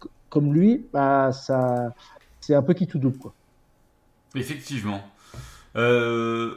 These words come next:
Speaker 2: autre écurie qui va se renforcer, Adrien, euh, Meyer Shank, avec l'arrivée de Felix Rosenqvist en provenance de chez McLaren,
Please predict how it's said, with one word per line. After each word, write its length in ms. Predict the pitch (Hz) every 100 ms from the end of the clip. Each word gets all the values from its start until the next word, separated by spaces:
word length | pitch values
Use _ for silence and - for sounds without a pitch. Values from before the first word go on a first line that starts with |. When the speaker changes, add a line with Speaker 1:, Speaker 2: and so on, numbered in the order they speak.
| -
Speaker 2:
autre 240 | 226 208
écurie 380 | 190 - 185 196
qui 160 | 196
va 100 | 143
se 320 | 135 - 143 139
renforcer, 680 | 127 160 - 143 - 160
Adrien, 480 | 165 117 127 135 156 180 -
euh, 200 | - 117
Meyer 360 | 117 151 160 147
Shank, 460 | - 156 190 - - - - _
avec 320 | 113 117 135 143
l'arrivée 420 | 147 139 139 147
de 140 | 113
Felix 340 | 107 185 185 -
Rosenqvist 680 | 165 147 147 143 151 135
en 60 | 127
provenance 800 | - 131 120 127 123 - - _ _ _ _ _ -
de 480 | 107 110 101 98 98
chez 180 | - 123
McLaren, 480 | 160 135 120 151